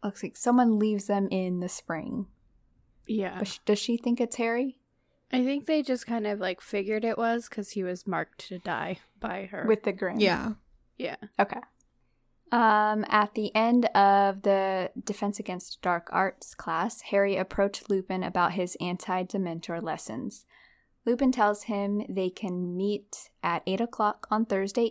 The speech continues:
Speaker 1: evening in the History of Magic classroom. As Ron and Harry leave, uh, Defense Against Dark Arts, Ron mentions that Lupin still looks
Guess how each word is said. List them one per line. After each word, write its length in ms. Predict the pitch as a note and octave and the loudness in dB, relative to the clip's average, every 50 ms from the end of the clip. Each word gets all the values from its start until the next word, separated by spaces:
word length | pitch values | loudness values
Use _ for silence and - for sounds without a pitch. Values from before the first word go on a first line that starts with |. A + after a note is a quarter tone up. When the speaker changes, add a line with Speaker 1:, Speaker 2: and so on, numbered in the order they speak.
| - | 0
Speaker 1:
evening 420 | F#3 E3+ F3 - F3 F3 F3 F3+ - | -2 -2 -2 -4 -4 -4 -6 -6 -6
in 140 | - F3 F3 | -4 -4 -4
the 60 | F3 | -4
History 400 | F3 F3+ F3+ F3+ - - F3+ F3 | -4 -4 -6 -4 -4 -4 -4 -4
of 80 | F3 E3+ | -4 -4
Magic 360 | E3 E3 D#3+ - E3 D#3+ - | -4 -4 -4 -4 -6 -6 -6
classroom. 600 | - - D#3+ D3+ - - - - - - A3+ G#3 _ _ _ _ _ _ _ _ _ _ - | -4 -2 -2 -2 -4 -6 -8 -6 -6 -6 -8 -8 _ _ _ _ _ _ _ _ _ _ 2
As 340 | G3 G3 G3 F#3+ F#3+ - | 4 4 6 4 2 2
Ron 320 | G3 G3 G#3 G3 G3+ G3+ G3+ | 2 4 6 6 6 6 4
and 140 | G3+ G3 F#3+ | 2 0 0
Harry 400 | - G#3 G3 F#3+ F#3+ F#3+ F#3+ F3+ | 0 0 0 2 0 0 -2 -2
leave, 640 | F3+ G3 G3 G3 F#3+ F#3+ G3 F#3+ F#3 F#3 G#3+ - - - C4 - _ _ _ _ _ _ _ - | -2 -2 -2 -2 -2 -2 -2 -2 -2 -4 -6 -12 -16 -20 -20 -20 _ _ _ _ _ _ _ -12
uh, 340 | B3 F3 E3+ E3+ - - - - _ _ _ - _ _ _ _ | -10 -8 -8 -8 -8 -8 -10 -12 _ _ _ -20 _ _ _ _
Defense 300 | - - - F#3 F3 - - | -10 -6 -4 -4 -4 -4 -6
Against 320 | - - F3 F3 - - | -6 -8 -8 -8 -8 -6
Dark 240 | - D#3+ E3 - - | -4 -4 -4 -2 -2
Arts, 440 | E3 E3+ F3+ F#3 - - - - - - | -2 -2 -2 -2 -6 -10 -16 -14 -12 -6
Ron 380 | F3+ F#3 G3 G3 G#3 A3 G#3+ | 0 4 4 6 6 6 6
mentions 640 | F#3+ F#3 F#3+ G3 G3 - - A3 A3 A3 A3 - - | 4 4 2 0 0 -2 -2 0 2 2 2 0 0
that 200 | - G#3 G3+ - | -2 -2 0 -2
Lupin 420 | F#3+ F#3 F#3 F#3 F#3 - G3+ G3+ | -2 -4 -4 -4 -2 -2 -2 -2
still 420 | G#3+ - - - F3+ F3+ F3 F3 E3+ | -2 -2 -4 -6 -6 -6 -6 -6 -6
looks 360 | E3+ E3+ F3 E3+ - - - | -6 -6 -6 -6 -6 -8 -4